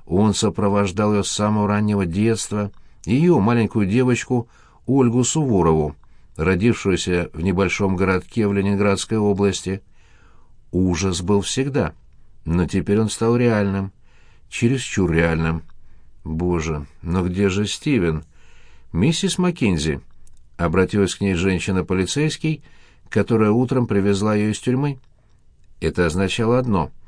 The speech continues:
обратно в Райкерс. Ей, выросшей в Советском Союзе, было не так неприятно в комфортабельной тюрьме, как другим заключённым, но всё равно это был застенок.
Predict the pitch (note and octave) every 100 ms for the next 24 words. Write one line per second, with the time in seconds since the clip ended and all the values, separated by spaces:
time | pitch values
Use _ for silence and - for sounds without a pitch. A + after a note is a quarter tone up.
0 | - - - E2+ D2 F2 F2+ - G#2+ A#2+
1 | D#3 B2+ - D2+ - - - - - -
2 | - - - - - - - - - -
3 | - - - F2 F#2+ A#2+ A#2+ F2+ F#2+ F#2
4 | - F2+ - F#2 F#2 - F#2+ F2 G#2 C3+
5 | E3 D#3 D3+ - - - - - - F#2+
6 | D#3+ E3 D3+ B2 D#3+ E3 G2+ - G2+ F2+
7 | G#2+ A2+ A#2 A2 G#2+ F#2 - F#2+ - G2
8 | - G#2 G2+ G2 G2 F2 G#2+ A2 C3+ C#3+
9 | - - - - G2+ E2+ F#2 A2 F#2+ D#2
10 | F2 A2 A#2 - E2 D2+ D2 - - -
11 | - - D#2 D#2 C#2+ - E2 D#2+ E2 F#2+
12 | F2+ F#2+ A2 G#2 A#2 A#2+ - E3 A#2+ -